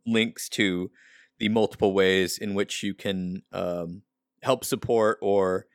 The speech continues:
send messages of support to the people of Kyoto Animation,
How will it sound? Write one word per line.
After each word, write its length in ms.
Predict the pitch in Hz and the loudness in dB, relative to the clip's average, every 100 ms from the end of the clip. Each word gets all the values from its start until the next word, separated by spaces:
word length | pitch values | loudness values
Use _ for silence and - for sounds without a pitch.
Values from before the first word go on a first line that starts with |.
| _ _ | _ _
send 220 | - 120 113 | -2 0 2
messages 460 | 107 110 104 98 | 0 0 -4 -4
of 100 | 90 | -4
support 560 | - - 104 95 92 - | -6 -4 2 2 2 -2
to 200 | - 107 | -4 -2
the 60 | 95 | -2
people 300 | 104 95 92 | -4 -2 -2
of 140 | - | -2
Kyoto 320 | - 95 90 | -2 0 2
Animation, 640 | 87 90 87 85 90 85 | 0 0 -2 -2 -2 -2